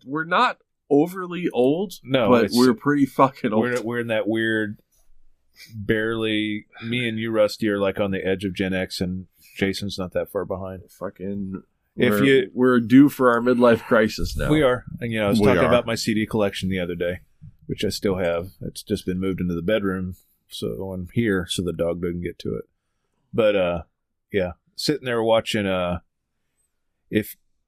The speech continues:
Speaker 2: if you're an old metal fan from, like, the nineties and two thousands, uh, you probably know who the fuck Fear Factory is. Um, kind of their own thing and still their own thing. And I was watching a video of,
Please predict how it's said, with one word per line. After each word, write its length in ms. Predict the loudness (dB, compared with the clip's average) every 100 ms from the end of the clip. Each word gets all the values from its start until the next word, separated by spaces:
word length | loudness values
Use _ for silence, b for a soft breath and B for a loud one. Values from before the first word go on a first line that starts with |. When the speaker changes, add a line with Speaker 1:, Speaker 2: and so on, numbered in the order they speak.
| -4
Speaker 2:
if 200 | -4 -2
you're 280 | -2 0 0
an 80 | 0
old 300 | 0 -2 -2
metal 460 | 0 2 0 -4
fan 300 | -4 -2 -2
from, 160 | -4 -4
like, 160 | -4 -4
the 80 |
nineties 460 | -4 -4 -4 -4 -4
and 100 | -6
two 160 | -4 -2
thousands, 760 | -2 -2 -2 -6 -12 -12 -14 -14
uh, 320 | -16 -14 -14
you 180 | -12 -8
probably 220 | -4 -2 -2
know 140 | -6
who 100 | -6
the 100 | -8
fuck 280 | -6 -6 -4
Fear 140 | -8 -6
Factory 440 | -6 -8 -12 -12
is. 200 | -12 -14 -18 _ _ _ _ _ _ _
Um, 500 | -4 -4 -4 -8 -12 _ _ _ _ -12
kind 160 | -6 -4
of 80 | -4
their 240 | -4 -4
own 200 | -4 -8
thing 300 | -4 -4 -2
and 120 | -6 -4
still 180 | -2
their 160 | -2 -4
own 140 | -8
thing. 180 | -8 -10
And 100 | -8
I 40 | -10
was 100 | -4
watching 400 | -4 -2 -8 -10
a 60 |
video 420 | -6 -2 -2 -2
of, 120 | -4